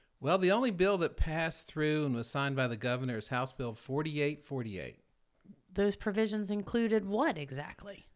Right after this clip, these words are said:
Speaker 1: Well, generally, they have some new private club licenses.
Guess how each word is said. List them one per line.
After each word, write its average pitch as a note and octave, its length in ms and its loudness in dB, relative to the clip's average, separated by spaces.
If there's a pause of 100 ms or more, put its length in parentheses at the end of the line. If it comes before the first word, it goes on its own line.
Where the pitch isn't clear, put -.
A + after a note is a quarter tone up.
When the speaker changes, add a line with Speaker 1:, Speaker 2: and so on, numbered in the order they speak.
(160)
Speaker 1:
Well, F#3 420 6
generally, G#3 520 4
they F3 160 2
have E3 260 4
some B2+ 220 0
new D3 180 4
private D#3+ 480 0
club D3+ 360 0
licenses. F#3+ 960 -2